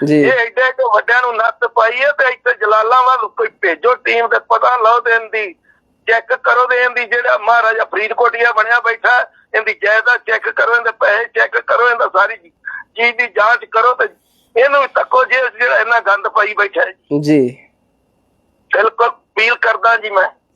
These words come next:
Speaker 1: ਓਕੇ ਧਵਨ ਸਾਹਿਬ।
Speaker 2: ਚਿੱਟੇ ਵਾਲੇ ਪੈਸੇ, ਚਿੱਟੇ ਵਾਲੇ ਪੈਸੇ ਲੈ ਲੈ ਕੇ ਛੱਡ ਰਿਹਾ ਜੀ।
Speaker 1: ਜੀ।
Speaker 2: ਨਸ਼ੇ ਨੂੰ ਇਹ ਪ੍ਰਮੋਟ ਮਹੀਨੇ ਲਈ ਜਾਂਦੇ, ਤਾਂ ਹੀ ਜਲਾਲਾਬਾਦ ਚ ਵਿਕੀ ਜਾਂਦੇ,
Speaker 1: ਜੀ।
Speaker 2: ਬੰਦੇ ਮਰੀ ਜਾਂਦੇ ਜੀ।
Speaker 1: ਜੀ, ਬਿਲਕੁਲ।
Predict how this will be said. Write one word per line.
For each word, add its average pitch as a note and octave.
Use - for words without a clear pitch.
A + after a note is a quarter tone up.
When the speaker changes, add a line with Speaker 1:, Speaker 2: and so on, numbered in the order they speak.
Speaker 1:
ਓਕੇ F#3
ਧਵਨ G#3
ਸਾਹਿਬ। G#3+
Speaker 2:
ਚਿੱਟੇ A#3+
ਵਾਲੇ A3
ਪੈਸੇ, -
ਚਿੱਟੇ D4
ਵਾਲੇ A#3
ਪੈਸੇ G3
ਲੈ G#3+
ਲੈ -
ਕੇ -
ਛੱਡ -
ਰਿਹਾ A3
ਜੀ। F#3+
Speaker 1:
ਜੀ। D3+
Speaker 2:
ਨਸ਼ੇ B3
ਨੂੰ A#3
ਇਹ A3+
ਪ੍ਰਮੋਟ A3
ਮਹੀਨੇ F#3+
ਲਈ A#3+
ਜਾਂਦੇ, B3
ਤਾਂ A#3
ਹੀ B3+
ਜਲਾਲਾਬਾਦ A#3+
ਚ G#3
ਵਿਕੀ G#3+
ਜਾਂਦੇ, B3
Speaker 1:
ਜੀ। E3
Speaker 2:
ਬੰਦੇ D3+
ਮਰੀ A3+
ਜਾਂਦੇ A#3
ਜੀ। -
Speaker 1:
ਜੀ, E3
ਬਿਲਕੁਲ। E3+